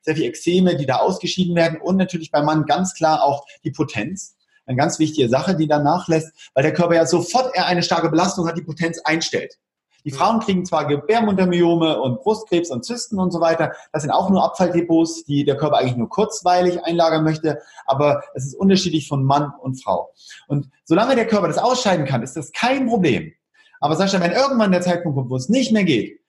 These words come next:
Speaker 1: dann wird von heute auf morgen alles anders. Dann kriegen sie Heuschnupfen, sie kriegen Allergien, sie sehen schlecht, sie hören schlecht,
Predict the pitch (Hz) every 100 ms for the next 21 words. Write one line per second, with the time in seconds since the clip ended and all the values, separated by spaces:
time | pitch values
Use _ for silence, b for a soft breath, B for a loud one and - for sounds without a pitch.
0 | _ 127 139 165 170 147 135 202 262 269
1 | 240 233 202 170 117 95 95 - 170 202
2 | 196 - 151 95 87 - 139 143 190 190
3 | 165 170 170 160 170 156 - 180 165 160
4 | 135 139 143 175 147 147 143 147 - 156
5 | 147 147 139 135